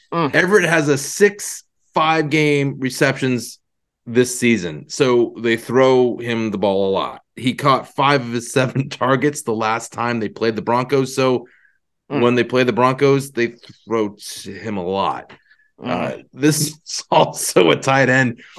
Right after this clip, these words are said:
Speaker 2: who has
Speaker 1: <laughs>
Speaker 2: started to bounce around the league a little bit. You know, he played, uh, several seasons for the Rams and then went to the Seahawks on a one-year deal.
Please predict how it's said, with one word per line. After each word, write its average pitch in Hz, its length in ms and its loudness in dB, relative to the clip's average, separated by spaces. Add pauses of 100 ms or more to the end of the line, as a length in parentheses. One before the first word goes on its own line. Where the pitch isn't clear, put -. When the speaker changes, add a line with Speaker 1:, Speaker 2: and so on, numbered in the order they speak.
(140)
Speaker 2:
who 139 180 4
has 135 140 4
Speaker 1:
<laughs> - 100 -8
Speaker 2:
started 156 340 6
to 131 120 4
bounce 135 360 2
around 131 260 2
the 117 80 0
league 113 260 4
a 107 60 2
little 104 260 0
bit. 98 280 -2
You 110 100 -6
know, 117 80 0
he 123 80 2
played, 156 460 4
uh, 113 160 0
several 139 300 2
seasons 120 360 -2
for 110 60 -8
the 107 100 2
Rams 104 480 -2
and 117 80 -6
then 185 160 4
went 262 140 2
to 254 40 0
the 190 80 -2
Seahawks 143 460 2
on 120 80 -2
a 113 60 0
one-year 131 560 4
deal. 101 480 -2